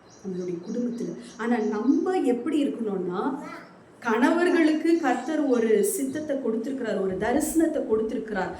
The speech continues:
அந்த தரிசனத்துக்கு நம்ம கீழ்ப்படுகிறவர்களாயும், அந்த தரிசனம் நிறைவேற உதகு-, உதவுகிறவர்களாயும் நம்ம காணப்படணும். அதை அழிக்கிறதுக்கு நம்ம காரணமா இருந்துடக்கூடாது.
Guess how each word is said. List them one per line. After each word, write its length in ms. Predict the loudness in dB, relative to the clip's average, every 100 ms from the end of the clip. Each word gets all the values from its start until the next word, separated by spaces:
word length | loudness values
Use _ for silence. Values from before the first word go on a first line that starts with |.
| -10
அந்த 440 | -4 4 4 4 2
தரிசனத்துக்கு 960 | 2 2 2 2 4 4 4 0 2 4
நம்ம 200 | 4 2
கீழ்ப்படுகிறவர்களாயும், 1400 | 2 0 0 0 0 0 -2 -2 -2 0 0 0 0 -2 -6
அந்த 280 | -2 0 2
தரிசனம் 640 | 4 4 4 2 2 4
நிறைவேற 640 | 6 6 6 4 4 4 2
உதகு-, 540 | 0 0 0 -2 -4 -4 -2
உதவுகிறவர்களாயும் 960 | 0 0 0 2 2 2 2 2 2
நம்ம 180 | 2 2
காணப்படணும். 640 | 0 -2 -2 -4 -4 -4 -6 -8
அதை 220 | -2 0 2
அழிக்கிறதுக்கு 920 | 6 6 6 4 2 2 -2 0 0
நம்ம 300 | 0 -2 -6
காரணமா 600 | -6 -6 -4 -4 -4 -4
இருந்துடக்கூடாது. 720 | -4 -6 -8 -10 -10 -12